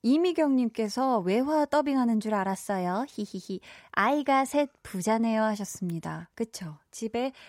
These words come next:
자녀가 많으면 부자죠. 김윤정님은 "경력직이 최고예요. 세 번째니까 더 쉽게 나올 수 있을 거예요.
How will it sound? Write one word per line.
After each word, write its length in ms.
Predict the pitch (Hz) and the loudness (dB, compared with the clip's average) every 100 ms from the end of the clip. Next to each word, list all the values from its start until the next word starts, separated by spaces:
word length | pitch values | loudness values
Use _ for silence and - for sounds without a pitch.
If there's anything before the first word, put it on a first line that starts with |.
| - | -18
자녀가 480 | - - 233 277 285 | -8 -2 0 2 2
많으면 500 | 226 185 196 196 196 185 | 2 0 -2 -2 -4 -4
부자죠. 680 | - 214 202 180 175 254 359 _ _ _ - - - | -4 0 0 -2 -2 -4 -6 _ _ _ -20 -20 -8
김윤정님은 1120 | - 262 254 226 233 254 240 202 202 262 175 - - _ _ _ | 0 2 4 4 4 2 0 0 0 0 -2 -8 -20 _ _ _
"경력직이 920 | - 202 220 269 311 - - 262 285 285 | -8 0 2 4 2 -2 -6 -2 -2 -2
최고예요. 840 | - 285 262 226 190 175 175 160 _ | -4 -2 0 2 2 2 0 -2 _
세 200 | - 302 | -6 0
번째니까 760 | 311 285 262 226 190 185 185 190 | 2 2 2 0 -2 0 0 0
더 140 | 185 | -4
쉽게 420 | 180 - - 285 277 | -6 -8 -6 0 2
나올 200 | 196 196 | 2 0
수 140 | 208 | -2
있을 240 | 180 208 | -2 -4
거예요. 420 | 196 202 196 220 | 0 2 4 4